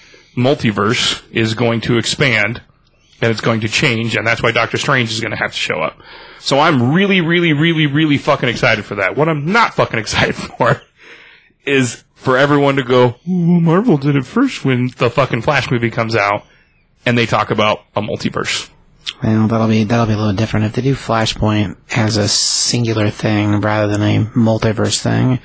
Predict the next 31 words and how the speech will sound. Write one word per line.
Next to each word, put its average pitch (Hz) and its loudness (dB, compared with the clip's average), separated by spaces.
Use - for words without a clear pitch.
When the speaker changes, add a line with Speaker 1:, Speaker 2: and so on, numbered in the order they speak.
Speaker 2:
it 117 2
won't 110 0
be, 107 0
uh, 104 0
it 127 -4
won't 113 2
be 107 0
the 104 -2
same 101 -2
thing. 107 -2
It'll 110 2
be 110 0
like 107 -2
the 104 -6
Back 107 0
to 107 -10
the 107 -2
Future 110 -2
where 104 2
you 117 0
have 113 0
the 110 -2
Biff 113 -2
timeline. 113 2
Speaker 1:
But 147 4
it'll 135 2
be 123 -2
explained 131 0
the 104 -2
same - -4
way. - -2